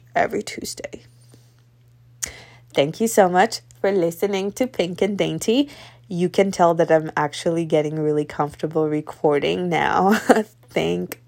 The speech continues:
God, because sometimes when I go back and listen to some of my early, early episodes,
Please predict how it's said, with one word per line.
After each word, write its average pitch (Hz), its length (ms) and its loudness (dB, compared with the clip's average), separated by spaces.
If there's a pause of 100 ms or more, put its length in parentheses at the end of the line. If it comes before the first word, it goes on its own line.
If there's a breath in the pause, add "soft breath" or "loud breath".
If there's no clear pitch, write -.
God, 170 580 4 (360 loud breath)
because 190 880 4 (400 loud breath)
sometimes 175 520 0
when 175 120 0
I 175 100 0
go 170 140 4
back 156 240 2
and 165 120 0
listen 156 340 -2
to 156 440 2 (140)
some 160 280 -2
of 151 320 -4
my 147 320 0 (360)
early, 170 560 4 (340)
early 165 300 6
episodes, 156 840 2